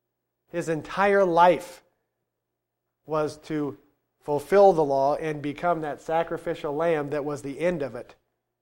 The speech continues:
Finally, the perfect, pure blood was sacrificed, and that's why we never do it anymore. But see, we just, on this side of the cross, we read our Bible without ever thinking about the law.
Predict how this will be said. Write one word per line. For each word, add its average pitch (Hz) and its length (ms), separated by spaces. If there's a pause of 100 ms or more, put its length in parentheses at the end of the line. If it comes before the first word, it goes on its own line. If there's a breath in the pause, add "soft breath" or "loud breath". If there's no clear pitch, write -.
(1600)
Finally, 175 440
the 135 140
perfect, - 680
pure 202 320
blood 147 320
was 139 160
sacrificed, 147 680
and 139 120
that's 185 200
why 160 120
we 165 280
never 165 520
do 170 180
it 147 60
anymore. 147 520 (800)
But 147 120
see, 190 100
we 247 160
just, 240 180
on 190 160
this 214 160
side 202 280
of 147 100
the 147 80
cross, 220 480
we 165 100
read 180 220
our 165 100
Bible 175 380
without 170 280
ever 143 160
thinking 202 460
about 139 260
the 139 80
law. 135 360